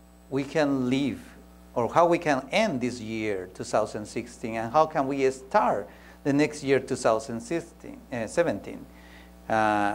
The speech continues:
and I'm sure this message is for me, and it's for you as well, as the Holy Spirit wants to speak to all of us, that we are getting together in Jesus' name here in C E M. Amen? So, um, probably you remember what I shared with you, uh,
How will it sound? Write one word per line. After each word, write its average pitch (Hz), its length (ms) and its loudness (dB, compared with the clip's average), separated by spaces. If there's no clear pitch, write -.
and 120 140 2
I'm 120 140 0
sure 214 340 2
this 123 240 0
message 139 400 0
is - 160 -10
for 151 200 2
me, 170 360 2
and 120 100 0
it's 117 120 -2
for 117 180 2
you 120 280 4
as 113 160 2
well, 110 380 2
as 107 320 -8
the 110 120 0
Holy 107 280 2
Spirit 104 300 -2
wants 101 240 -2
to 107 60 -8
speak 120 260 -6
to 117 100 -4
all 135 220 6
of 107 160 2
us, 104 280 2
that 98 80 -8
we 104 140 0
are 98 80 -2
getting 120 240 2
together 110 360 2
in 104 200 -4
Jesus' 98 340 -8
name 95 240 -6
here 95 180 -6
in 95 80 -6
C 92 180 -12
E 92 260 -10
M. 95 100 -8
Amen? 156 460 2
So, 131 540 4
um, 127 680 4
probably 226 340 6
you 175 140 2
remember 175 420 0
what 139 160 8
I 127 340 4
shared 143 300 0
with 131 180 -2
you, 120 300 2
uh, 107 800 -2